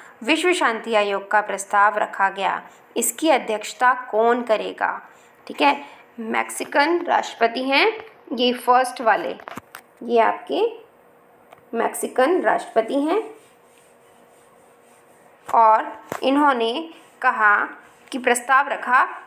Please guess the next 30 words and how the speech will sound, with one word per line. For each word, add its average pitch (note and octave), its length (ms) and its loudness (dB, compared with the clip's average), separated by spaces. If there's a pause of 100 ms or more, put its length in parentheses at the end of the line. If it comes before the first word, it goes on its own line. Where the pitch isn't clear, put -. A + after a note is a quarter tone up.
(100)
कि B3 80 -6
विश्व C4 300 -2
में C#4+ 240 2
जो C#4 140 4
वो C4 80 4
अशांति A#3 680 2
फैल C4 280 4
रही A3+ 300 -4
है, A3+ 60 0
बहुत A3+ 300 0
लड़ाई G#3+ 320 2
झगड़े G#3+ 380 -2
हो A3+ 140 0
रहे G#3 160 -2
हैं, G#3 320 -8 (400)
तो - 60 -4
उसके C#4+ 500 -2
लिए, A#3+ 560 0 (340)
आ, - 80 0
आ, A3+ 680 0
शांति B3 440 0
आयोग A#3 340 2
बनाया G3+ 300 0
जाएगा। G3+ 540 -2
तो - 60 -8
उसकी - 340 -4
अध्यक्षता A3+ 600 2 (280)
कौन A#3+ 200 4
कौन C4+ 200 2
करेगा? C#4 480 2